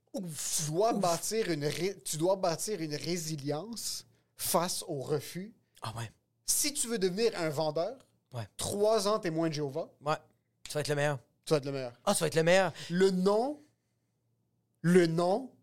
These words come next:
Speaker 2: n'existe plus.
Speaker 1: C'est que c'est pas un non. C'est quand la personne ferme la porte, tu sais c'est quoi ? C'est, « Il a pas encore compris, je vais revenir. »
Speaker 2: Mais c'est que d'un autre côté, si t'es tellement coincé dans la foi,
Speaker 1: Ouais.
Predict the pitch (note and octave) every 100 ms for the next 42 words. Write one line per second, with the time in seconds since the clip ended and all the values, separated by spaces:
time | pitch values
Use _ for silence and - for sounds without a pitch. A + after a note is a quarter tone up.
0 | _ - D#3+ F3 C#3+ D#3+ G3 - D3+ E3
1 | F3 - _ _ _ _ _ _ _ -
2 | - A3+ - A3 C4+ C#4 G#3 G3+ A3+ G3+
3 | - - F#3+ B3 C4+ G#3+ G3 A3+ G#3 F#3+
4 | F3 A3 A3+ A3+ G3+ A#3 B3+ - - -
5 | F3 F3 - _ E3+ D3 F#3+ F3+ F3+ D3
6 | D3 - F3+ - _ _ A#2+ C#3+ C3 C#3+
7 | C3+ C#3+ - - - - G#3+ A#3+ F3+ F3
8 | F#3 G3 B3 G3 F#3 A#3+ - F3+ F3 F3
9 | F#3+ F#3 A#3 A#3+ F3 D#3+ D#3 G3 F3 D3+
10 | - - D#3+ G#3+ - _ _ F3